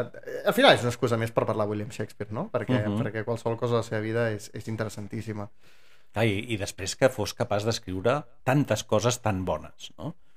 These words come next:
Speaker 1: I
Speaker 2: O sigui, perquè
Speaker 1: repetidament.
Speaker 2: un escriptor que, que, que pot ser més o menys prolífic i, i fer moltes obres, se'n coneixeran dos o tres, com a molt, i ja està, no? En canvi, Shakespeare és... és... Ostres, eh, té, té un grapat, el que dèiem a la introducció, eh? Té un grapat increïble de,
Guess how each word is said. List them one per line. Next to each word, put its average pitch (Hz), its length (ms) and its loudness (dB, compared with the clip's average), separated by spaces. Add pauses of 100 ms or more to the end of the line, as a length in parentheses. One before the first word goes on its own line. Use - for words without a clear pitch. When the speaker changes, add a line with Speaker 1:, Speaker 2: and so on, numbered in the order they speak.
(140)
Speaker 1:
I 110 60 -12
Speaker 2:
O - 20 -10
sigui, 90 140 -4
perquè - 40 -4 (140)
Speaker 1:
repetidament. 107 160 4
Speaker 2:
un 117 60 8
escriptor 120 520 6
que, 95 140 4 (120)
que, 92 140 2 (220)
que 87 140 0 (240)
pot 90 140 -2
ser 92 260 0
més 90 180 -2
o 87 40 -6
menys 87 200 -4
prolífic 107 600 2
i, 90 400 -4
i 87 40 -6
fer 90 280 -2
moltes 95 380 0
obres, 127 460 10 (280)
se'n 82 200 -8
coneixeran 82 840 -6
dos 87 180 -6
o - 80 -10
tres, 98 380 0
com 95 140 -2
a 85 40 -2
molt, 120 460 8
i 80 340 -4 (340)
ja - 80 -12
està, 82 260 -2
no? 131 220 -4
En 135 60 -4
canvi, - 240 -12
Shakespeare - 540 -10
és... - 240 -12
és... - 220 -10 (320)
Ostres, - 300 -6 (480)
eh, - 80 -18 (200)
té, 87 140 -8
té 90 160 -10
un 90 120 -6
grapat, 87 420 -2
el 85 100 -6
que 85 80 -8
dèiem 87 220 -2
a - 20 0
la 92 80 0
introducció, 92 640 -4
eh? 82 120 -6
Té 87 100 -6
un 90 120 -4
grapat 92 320 -4
increïble 92 640 -2
de, 95 140 0